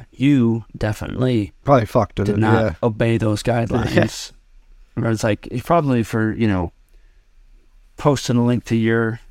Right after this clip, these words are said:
Speaker 1: to the podcast and for swearing and all that good stuff.
Speaker 2: Yeah. But I
Speaker 1: Is there a Bloomfield
Speaker 2: Yep,
Speaker 1: page?
Speaker 2: and I post things there too,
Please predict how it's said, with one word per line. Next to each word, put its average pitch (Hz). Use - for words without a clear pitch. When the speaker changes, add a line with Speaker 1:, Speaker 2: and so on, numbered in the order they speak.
Speaker 1:
to -
the 110
podcast 113
and 110
for 113
swearing 120
and 107
all 104
that 98
good 98
stuff. 95
Speaker 2:
Yeah. 92
But 120
I 180
Speaker 1:
Is 127
there 120
a -
Bloomfield 117
Speaker 2:
Yep, 175
Speaker 1:
page? 147
Speaker 2:
and 131
I 131
post -
things 147
there 139
too, 151